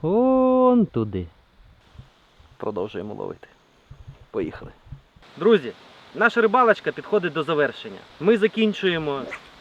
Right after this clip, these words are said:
рибалочку на водоймі Орлеан. Ви самі бачили, скільки рибки ми поймали.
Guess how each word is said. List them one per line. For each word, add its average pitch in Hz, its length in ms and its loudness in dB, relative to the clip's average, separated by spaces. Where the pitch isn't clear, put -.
рибалочку 180 600 4
на 160 100 0
водоймі 160 540 0
Орлеан. 175 600 4
Ви 165 80 -6
самі 214 260 4
бачили, 185 460 4
скільки 190 380 -6
рибки 185 320 0
ми 165 140 -4
поймали. 185 560 0